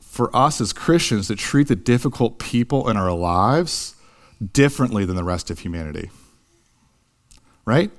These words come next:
For instance, how would we deal with conflict differently? Perhaps in the name, but not in the spirit of boundaries,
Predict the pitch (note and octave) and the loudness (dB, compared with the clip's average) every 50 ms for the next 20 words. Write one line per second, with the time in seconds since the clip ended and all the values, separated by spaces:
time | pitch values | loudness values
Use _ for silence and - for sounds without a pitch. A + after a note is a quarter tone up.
0 | - - - - - - A3 A#3 - - A#2+ - - - - - - E3 F#3 G3+ | -20 -20 -20 -6 2 6 6 6 6 6 2 2 0 -4 0 4 6 6 6 6
1 | G3+ F3 D#3+ E3+ C#3+ A2+ C3+ C#3+ C#3+ C#3 - - - - C3+ C#3 D#3 D#3 C#3 - | 4 2 2 2 2 4 4 4 4 4 2 -2 -6 0 2 2 2 2 0 -4
2 | G#2 F#2 - - E2 - - - - - - - - - _ _ _ _ _ _ | -6 -6 -6 -6 -10 -10 -10 -14 -16 -14 -14 -16 -16 -18 _ _ _ _ _ _
3 | _ _ _ _ _ _ _ _ _ _ _ _ _ _ - - _ _ _ - | _ _ _ _ _ _ _ _ _ _ _ _ _ _ -20 -20 _ _ _ -4
4 | - C#3+ D#3+ F3 E3+ - - F3 C#3+ B2+ A#2 A2+ A2+ B2 C3 C#3+ E3 F#3 G#3 A3 | 2 4 6 6 4 4 2 4 6 8 8 8 8 8 8 6 8 8 8 8
5 | G#3 - B2+ A#2 A#2+ A#2+ B2+ A#2+ - - - C3 A2+ G2+ F#2 - - - - D3 | 8 6 6 4 6 6 6 6 4 0 -2 0 0 0 0 -2 -2 2 4 6
6 | E3+ F#3+ E3+ C3 G#2 F2+ - A2 F#2 F2+ F2+ F2+ F2 F2+ F2+ F2+ G2 B2+ C3+ - | 6 8 8 6 4 2 2 0 2 2 0 0 -2 -2 0 0 0 0 -2 -2
7 | - - - | -8 -8 -12